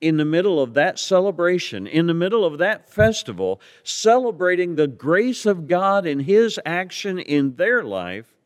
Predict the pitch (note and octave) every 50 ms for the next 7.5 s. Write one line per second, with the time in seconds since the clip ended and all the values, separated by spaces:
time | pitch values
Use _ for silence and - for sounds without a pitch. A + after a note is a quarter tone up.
0 | _ _ _ _ _ _ _ _ _ _ _ _ _ _ _ B2 B2+ D3+ G#3+ B3+
1 | A#3 - - - A#2+ A#2+ B2+ D3+ D3+ - B2+ A2+ G#2+ - - - - F3+ G3 A#3
2 | A#3 - - D#3 C#3 A#2 G#2 G2+ - - A2+ A#2+ A#2+ - - G2 A2 C#3 E3 F#3+
3 | G#3+ F3+ C#3 C3 C3 C3 B2 A2+ A2 G#2+ A#2 B2+ - - - - - _ C#3 D3+
4 | D#3 D3+ C#3 C#3 C#3+ E3 G3 G3+ F#3+ A#3 A3+ - - E3+ E3 F3+ F#3 F#3 F3+ E3
5 | C#3 A#2+ - - G2+ G2 G2 G#2 G2+ - - _ _ _ _ - E3+ F3+ E3 C3+
6 | - - - D3 A#2+ A2+ A2 C#3+ E3 G3+ B3 - - A3 A3+ A#3 A#3+ A#3+ A#3+ A#3+
7 | A#3+ A#3 - - - G1+ - _ _